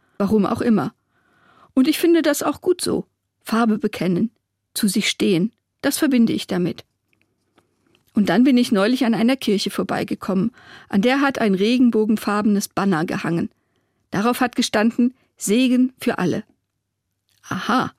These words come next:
habe ich mir gedacht, „hier also auch eine Gemeinde, die Farbe bekennt. Und das wird ja sicher auch nicht von allen gut geheißen.“ Sicher gibt es Widerspruch. Hoffentlich wird der auch nicht unter den Tisch gekehrt.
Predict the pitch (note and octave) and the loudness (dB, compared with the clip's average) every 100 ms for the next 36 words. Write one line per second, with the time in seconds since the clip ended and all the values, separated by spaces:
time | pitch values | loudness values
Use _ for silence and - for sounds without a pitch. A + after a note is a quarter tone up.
0 | _ - F#3 G3+ - E3+ - - - - | _ -6 -4 -4 -4 -4 -4 -8 -12 -16
1 | _ _ _ - - F4+ B3+ B3+ - F3+ | _ _ _ -8 -2 0 2 0 -2 -2
2 | - - G3+ G#3 G3 G#3 A#3+ B3+ C4+ D#4 | -4 -2 0 0 0 0 2 2 2 -2
3 | B3 - G#3+ G#3 E3+ E3+ - - - - | -4 -2 0 0 0 -4 -4 -4 -4 -8
4 | _ _ _ _ _ _ _ _ A3 G3+ | _ _ _ _ _ _ _ _ -2 -2
5 | G#3 A3 - G3+ G3 - - C#4+ C4+ B3 | -2 -2 0 0 0 -2 -2 0 0 -2
6 | - F3+ G3 G3 F#3+ G3+ - G#3+ - - | -4 -2 0 0 0 -2 -2 -4 -2 -4
7 | - - _ _ _ _ _ _ _ - | -4 -6 _ _ _ _ _ _ _ -6
8 | - F#3+ F#3 F#3 A3 B3+ A#3+ C4+ B3 - | -2 0 0 -2 -2 -2 0 2 2 -2
9 | - F#3 - _ _ _ _ _ _ - | -4 -6 -6 _ _ _ _ _ _ -4
10 | G3+ - G3+ G3 A#3 - _ - G#3+ - | -4 -2 -2 -2 -4 -8 _ -4 -2 0
11 | A#3 G3 A3 F#3+ - G3+ A3 B3 B3+ D4 | 0 0 0 0 0 0 2 0 0 -2
12 | - G#3 - - - | -2 -6 -4 -6 -8